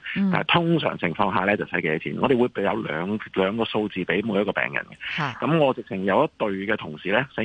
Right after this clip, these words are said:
Speaker 2: 五個同事呢，專係計呢條數嘅。
Speaker 1: 係。
Speaker 2: 每一個病人入嚟，如果做手術嘅時候，
Speaker 1: 嗯。
Speaker 2: 用我哋啲套餐呢，我哋都能夠俾到一個咁嘅預算俾佢嘅。咁當然佢如果係，誒，唔用套餐，我就要咁樣去計數俾佢啦。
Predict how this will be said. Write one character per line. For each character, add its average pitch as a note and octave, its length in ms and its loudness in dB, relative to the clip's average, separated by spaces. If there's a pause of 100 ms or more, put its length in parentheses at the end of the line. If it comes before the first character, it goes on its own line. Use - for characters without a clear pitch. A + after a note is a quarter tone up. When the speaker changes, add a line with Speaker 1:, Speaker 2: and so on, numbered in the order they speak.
(140)
Speaker 2:
五 G2 80 0
個 G#2 80 2
同 F2 180 -2
事 F2 100 2
呢， G2+ 80 4 (400)
專 D#3 180 4
係 C3 160 2
計 G#2 220 0
呢 A#2 100 0
條 G#2 120 0
數 C#2+ 280 -4
嘅。 - 40 -10 (220)
Speaker 1:
係。 C#3+ 200 -4
Speaker 2:
每 A#2+ 240 4
一 F3 100 4
個 D#3+ 120 -2
病 A2 140 -6
人 E2+ 160 -4
入 F#2+ 100 -2
嚟， D2+ 340 -2
如 F2+ 180 -6
果 B2+ 280 0
做 A#2+ 180 0
手 G2 520 -2
術 B2 140 2
嘅 G2 160 0
時 E2 120 -2
候， D#2+ 220 0 (160)
Speaker 1:
嗯。 F#3 280 2
Speaker 2:
用 G#2 240 2
我 A2 80 4
哋 G#2+ 80 2
啲 C#3 120 2
套 B2 200 0
餐 C3 200 2
呢， C3+ 120 0
我 A2+ 100 2
哋 G2+ 120 0
都 D#3+ 140 0
能 E2+ 340 0
夠 F#2+ 180 2
俾 G2+ 200 2
到 A2+ 200 2
一 - 20 -2
個 F#2 100 -6
咁 E2+ 40 -6
嘅 G#2+ 120 -4
預 F#2+ 220 -8
算 D#2+ 200 -4
俾 D#2+ 120 0
佢 - 140 0
嘅。 - 100 -4 (560)
咁 B2+ 180 4
當 F3 220 2
然 C#3+ 220 2
佢 A2 460 0
如 D#2 60 0
果 A2 200 4
係， G2 440 0
誒， F2+ 180 0 (220)
唔 F#2+ 40 -8
用 G#2 160 0
套 C3+ 160 2
餐， D3 180 2
我 B2+ 120 -4
就 G#2+ 100 -2
要 G2 140 -6
咁 F#2 160 0
樣 B2 180 2
去 - 80 0
計 F#2+ 180 -2
數 G2 120 -2
俾 G2 120 0
佢 G#2 120 4
啦。 G2+ 160 0